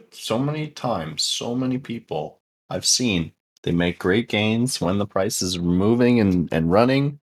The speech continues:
And then as soon as things settle sideways for a bit, they fucking go and they lose it all. All those nice gains that they just made on the way up, they just chopped them right the fuck out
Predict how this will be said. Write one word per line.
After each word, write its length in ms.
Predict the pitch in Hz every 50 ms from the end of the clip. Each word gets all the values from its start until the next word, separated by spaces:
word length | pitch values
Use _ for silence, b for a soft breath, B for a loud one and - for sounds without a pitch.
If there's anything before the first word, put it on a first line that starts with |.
| _ _ _ _
And 120 | - 90
then 140 | 87 85 82
as 120 | 85 87 -
soon 200 | - - 107 110
as 160 | 113 120 -
things 500 | - 113 113 117 117 117 - - - - _
settle 460 | - - - - 139 127 135 147 143
sideways 600 | 143 - 123 113 123 139 143 143 147 156 175 -
for 180 | - - 160
a 60 | 170 170
bit, 320 | 175 190 214 233 226 - _ _ _ _ _ _ _
they 80 | - 95
fucking 400 | - - 113 117 - - 123 117
go 160 | 117 113 113
and 120 | 117 113
they 80 | 107 104
lose 240 | 98 101 104 104 101
it 80 | 95
all. 300 | 87 80 71 71 - _ _ _ _ _ _ _ _
All 180 | - 98 113
those 260 | 120 123 120 120 117 120
nice 240 | 113 110 113 - -
gains 340 | - 95 95 98 104 107 -
that 100 | - -
they 120 | - 92
just 200 | 101 107 104 -
made 140 | 90 92 98
on 140 | 95 92 95
the 80 | 92
way 180 | 87 87 87 87
up, 240 | 90 92 87 _ _ _ _ _ _ _ _
they 120 | - 80 78
just 240 | 87 87 80 - -
chopped 420 | - 87 85 90 - - - - _ _ _
them 180 | - 80 76 78
right 160 | 76 82 85
the 100 | - 85
fuck 260 | - - 85 78 -
out 240 | 78 82 - - -